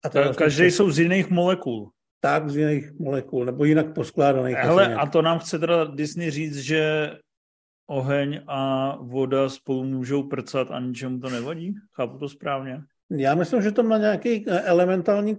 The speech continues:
Speaker 1: koitus nedojde, to možná ve dvojce, ale, eh,
Speaker 2: Poselství asi bude podobný, ne?
Speaker 1: Poselství asi bude podobný, že láska je důležitá, je potřeba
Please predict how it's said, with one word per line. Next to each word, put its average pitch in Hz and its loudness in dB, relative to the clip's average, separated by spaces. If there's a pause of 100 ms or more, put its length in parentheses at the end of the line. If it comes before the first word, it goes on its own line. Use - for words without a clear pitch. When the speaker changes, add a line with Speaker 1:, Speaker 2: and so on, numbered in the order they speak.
Speaker 1:
koitus 185 0
nedojde, 156 2 (260)
to 165 -2
možná 143 0
ve 156 4
dvojce, 135 0
ale, 135 0 (800)
eh, 131 4
Speaker 2:
Poselství 131 4
asi 165 2
bude 180 0
podobný, 247 -6
ne? 131 -4 (100)
Speaker 1:
Poselství 156 -2
asi 185 0
bude 208 4
podobný, 151 0
že 160 4
láska 147 2
je 175 6
důležitá, 151 2
je 147 0
potřeba 127 -4